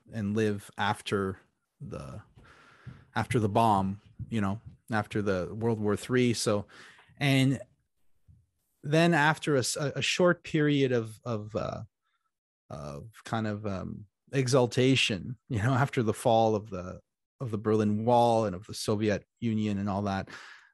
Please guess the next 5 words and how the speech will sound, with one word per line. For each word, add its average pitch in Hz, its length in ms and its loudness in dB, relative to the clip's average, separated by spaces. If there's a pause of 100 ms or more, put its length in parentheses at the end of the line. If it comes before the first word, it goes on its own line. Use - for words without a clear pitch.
(500)
then 139 200 4
slowly 135 720 2
the 113 140 -4
climate, 113 420 0 (600)
um, 101 480 -4